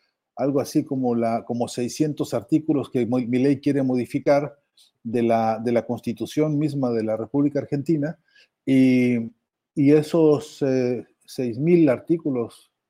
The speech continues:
perdón, seiscientos artículos de la Constitución, eh, contienen además subcapítulos que, que necesitarían todos ellos un gran debate, eh, eh,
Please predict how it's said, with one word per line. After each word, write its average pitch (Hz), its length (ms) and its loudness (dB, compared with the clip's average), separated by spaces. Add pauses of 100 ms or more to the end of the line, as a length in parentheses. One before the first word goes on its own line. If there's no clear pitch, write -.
(1000)
perdón, 139 280 0
seiscientos 143 580 2
artículos 135 480 -2
de 123 80 -4
la 117 100 0
Constitución, 131 720 -6 (580)
eh, 123 540 2 (120)
contienen 147 500 4
además 139 480 2
subcapítulos 170 1160 2
que, 123 480 0 (600)
que 131 180 0
necesitarían 131 920 0 (280)
todos 180 280 2
ellos 165 260 2
un 160 180 -2
gran 156 200 2
debate, 143 680 2
eh, 120 300 -6
eh, 110 400 -6